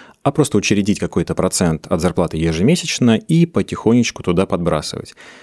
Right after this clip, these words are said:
Будет первое время ощущение того, что сумма незначительная, ну что там, не знаю, две тысячи рублей, там, пять тысяч рублей я откладываю, да, ежемесячно, будет такое ощущение. Но, во-первых,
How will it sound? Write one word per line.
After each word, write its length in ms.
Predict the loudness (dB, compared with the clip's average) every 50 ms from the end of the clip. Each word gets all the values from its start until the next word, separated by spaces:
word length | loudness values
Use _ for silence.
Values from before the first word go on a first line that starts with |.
| -18 _
Будет 400 | -4 0 2 4 4 4 2 2
первое 240 | 2 2 2 4 4
время 240 | 4 2 2 2 0
ощущение 480 | 0 -2 -2 -2 0 0 0 0 -2 0
того, 340 | 0 2 2 4 2 2
что 500 | 0 -2 -6 -2 0 2 2 2 2 0 0
сумма 380 | -2 0 2 4 4 6 6 6
незначительная, 760 | 6 4 4 4 2 2 2 2 0 -2 0 -2 -2 0 0
ну 100 | 0 2
что 140 | 2 0 0
там, 120 | 0 0
не 80 | 0 2
знаю, 160 | 0 0 0
две 220 | 2 2 2 2
тысячи 320 | 2 0 -2 -4 -4 -2 0
рублей, 340 | 0 0 2 2 0 0 0
там, 200 | -2 -4 -6 -2
пять 300 | 0 0 2 2 0 0
тысяч 200 | -2 -2 -2 -2
рублей 300 | -2 0 0 0 2 2
я 100 | 0 0
откладываю, 600 | -2 -2 -2 0 0 0 -2 -4 -4 -4 -4 -2
да, 160 | 0 2 2
ежемесячно, 600 | 2 2 0 0 0 0 -2 -2 -4 -4 -2 0
будет 240 | 2 2 2 2 0
такое 200 | -2 -4 -4 -4
ощущение. 440 | -4 -6 -4 -4 -2 -2 -2 -2
Но, 140 | 0 2 2
во-первых, 500 | 2 0 0 0 -2 -2 -2 -6 -10 -14